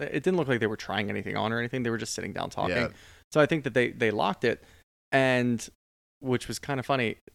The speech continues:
Speaker 1: Uh, Renee even said later, "It's not that big of a town. I can probably go find them."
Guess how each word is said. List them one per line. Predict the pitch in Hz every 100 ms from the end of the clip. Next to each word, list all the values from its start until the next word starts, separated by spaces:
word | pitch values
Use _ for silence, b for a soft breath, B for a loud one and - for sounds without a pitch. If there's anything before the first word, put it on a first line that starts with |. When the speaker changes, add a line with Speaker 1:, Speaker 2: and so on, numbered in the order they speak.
| -
Speaker 1:
Uh, | - 110 101
Renee | 117 135 127
even | 110 104
said | 113 101
later, | 117 110 98 b b b
"It's | 123 -
not | 123 151
that | 143 131
big | - 117
of | 104
a |
town. | - 117 104
I | 104
can | 117
probably | 113 131 127
go | 107
find | - 104 113
them." | 104